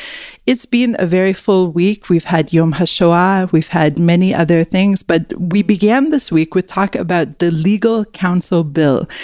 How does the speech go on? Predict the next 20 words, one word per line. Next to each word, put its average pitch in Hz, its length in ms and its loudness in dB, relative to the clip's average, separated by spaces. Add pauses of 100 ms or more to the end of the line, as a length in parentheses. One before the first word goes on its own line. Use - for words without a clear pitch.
(220)
And 196 180 0
so 226 180 0
we're 240 120 -2
going 285 200 -2
to 311 120 -2
drill 214 280 0
down 190 440 0
on 170 240 2
this 202 260 2
and 175 260 2
many 180 240 2
other 165 360 0
th-, - 240 -20
aspects 170 460 -4
of 160 120 -4
your 165 180 2
work 175 340 0
and 160 160 2
volunteer 165 560 2
work. 147 280 -2